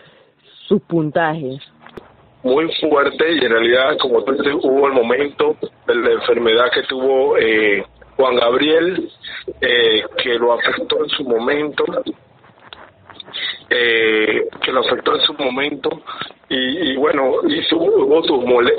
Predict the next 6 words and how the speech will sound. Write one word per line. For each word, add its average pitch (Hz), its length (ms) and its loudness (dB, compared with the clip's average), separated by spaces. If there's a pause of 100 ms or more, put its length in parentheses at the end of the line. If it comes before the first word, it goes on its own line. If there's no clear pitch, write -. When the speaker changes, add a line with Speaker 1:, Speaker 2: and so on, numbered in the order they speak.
Speaker 2:
su, 131 320 0
su, 135 100 2
o 123 240 2 (1120)
sea, 131 140 2
los 127 120 0
jurados 135 540 2